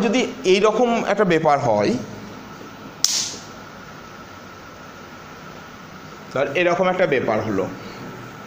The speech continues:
যে আমি শুধু প্লাস চার্জের বলরেখা এঁকেছি, শুধু মাইনাস চার্জের বলরেখা এঁকেছি, প্লাস মাইনাসে এঁকেছি। এরপর আমি দুটো প্লাস চার্জ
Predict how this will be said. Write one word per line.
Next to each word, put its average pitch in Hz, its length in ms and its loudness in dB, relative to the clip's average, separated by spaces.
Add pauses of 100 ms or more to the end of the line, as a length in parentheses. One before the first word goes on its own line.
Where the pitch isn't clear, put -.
(680)
যে 190 60 6 (800)
আমি 190 240 6 (440)
শুধু 190 280 4
প্লাস 208 300 4
চার্জের 202 320 6
বলরেখা 196 360 6
এঁকেছি, 185 340 2 (560)
শুধু 214 320 4
মাইনাস 190 500 4
চার্জের 190 300 6
বলরেখা 175 400 6
এঁকেছি, 165 360 2 (760)
প্লাস 208 280 6 (120)
মাইনাসে 214 380 6 (140)
এঁকেছি। 185 300 2 (800)
এরপর 220 360 8 (220)
আমি 185 200 6 (140)
দুটো 180 200 6 (180)
প্লাস 156 300 6 (240)
চার্জ 151 240 6